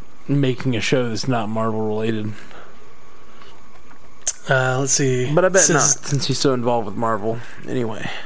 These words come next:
Speaker 2: Production Co., Marvel Entertainment, Marvel Studios.
Speaker 1: Okay, cool. Deathlock would be neat.
Speaker 2: Huh. Well, all right. <laughs>
Speaker 1: <laughs>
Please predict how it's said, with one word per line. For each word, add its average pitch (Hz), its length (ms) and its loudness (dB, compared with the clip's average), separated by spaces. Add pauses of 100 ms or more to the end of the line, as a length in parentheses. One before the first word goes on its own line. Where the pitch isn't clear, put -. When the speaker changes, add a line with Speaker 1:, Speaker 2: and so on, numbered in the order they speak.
(760)
Speaker 2:
Production 160 760 2
Co., 175 720 0 (460)
Marvel 160 360 2
Entertainment, 165 600 2
Marvel 160 240 2
Studios. 147 640 2 (540)
Speaker 1:
Okay, 196 440 2
cool. 202 300 4 (340)
Deathlock 131 340 2
would 139 100 2
be 123 80 0
neat. 127 280 2 (760)
Speaker 2:
Huh. - 320 2 (2750)
Well, 139 120 2
all 214 100 4
right. 202 260 2 (540)
<laughs> - 0 -
Speaker 1:
<laughs> 143 400 4